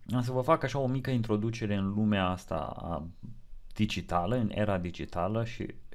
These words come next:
funcția de inversare, dar nu intrăm mult în domeniu pentru că scopul acestui video este altceva, dar vă explic câteva lucruri. Ehm, scurt explicat, un computer poate distinge două moduri de operare, sau mai bine spus, două stări,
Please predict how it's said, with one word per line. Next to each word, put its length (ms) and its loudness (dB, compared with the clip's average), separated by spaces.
funcția 400 0
de 80 0
inversare, 520 0
dar 180 4
nu 120 8
intrăm 280 4
mult 360 2
în 120 2
domeniu 340 0
pentru 240 -2
că 100 -2
scopul 360 0
acestui 320 -4
video 240 -4
este 200 -6
altceva, 560 -2
dar 160 2
vă 100 2
explic 260 -4
câteva 320 0
lucruri. 360 0
Ehm, 400 4
scurt 340 4
explicat, 500 4
un 100 4
computer 440 4
poate 360 6
distinge 440 4
două 320 6
moduri 360 2
de 60 -2
operare, 540 2
sau 180 -2
mai 140 4
bine 240 2
spus, 380 -4
două 320 4
stări, 480 -6